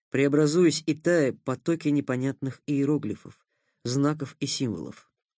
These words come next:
Хранитель повернулся спиной, поднял халат, не обнажая, однако, горба,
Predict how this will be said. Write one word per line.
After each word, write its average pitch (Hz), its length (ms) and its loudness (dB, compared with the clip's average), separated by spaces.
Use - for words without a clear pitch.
Хранитель 156 440 2
повернулся 156 480 4
спиной, 160 440 2
поднял 156 360 4
халат, 156 480 2
не 139 140 2
обнажая, 147 500 4
однако, 139 300 0
горба, 127 420 0